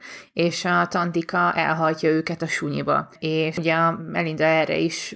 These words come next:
besértődik, de közben most azért szerintem kezünket a szívünkre téve, hogyha mi is négyen laknánk egy szobába, és akkor oda jönne még három gyerek bejelentés nélkül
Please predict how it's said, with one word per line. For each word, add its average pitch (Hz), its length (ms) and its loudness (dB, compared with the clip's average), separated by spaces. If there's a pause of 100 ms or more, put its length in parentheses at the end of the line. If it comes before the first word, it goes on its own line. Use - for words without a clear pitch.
besértődik, 254 880 -2 (120)
de 220 400 2
közben 233 580 2
most 220 200 0
azért 226 240 4
szerintem 233 600 0
kezünket 165 580 -2
a 165 360 2
szívünkre 180 720 0
téve, 202 320 2
hogyha 190 580 0
mi 202 200 0
is 165 160 -4
négyen 170 380 -2
laknánk 165 440 -4
egy - 100 -4
szobába, 247 600 0 (300)
és - 160 -10
akkor - 200 -6
oda 208 120 4
jönne 165 260 0
még 165 200 -2
három 175 440 0
gyerek 160 380 2
bejelentés 160 680 0
nélkül 165 760 -2